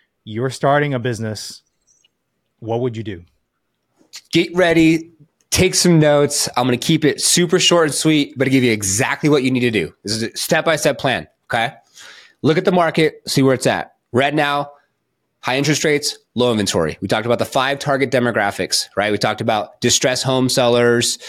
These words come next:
Speaker 2: someone who needs to relocate, death, probate, right? So really nail those down, okay? Now, if you're new in the business, you probably don't know someone who's dying tomorrow.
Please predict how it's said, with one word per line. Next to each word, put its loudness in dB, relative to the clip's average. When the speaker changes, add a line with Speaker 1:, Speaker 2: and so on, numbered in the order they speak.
Speaker 2:
someone 2
who 4
needs 2
to 4
relocate, 2
death, -2
probate, 0
right? -2
So 0
really 4
nail 2
those 2
down, -2
okay? -4
Now, 0
if 2
you're 2
new 4
in 4
the 2
business, 0
you -2
probably 0
don't 4
know 2
someone 2
who's 4
dying 0
tomorrow. 0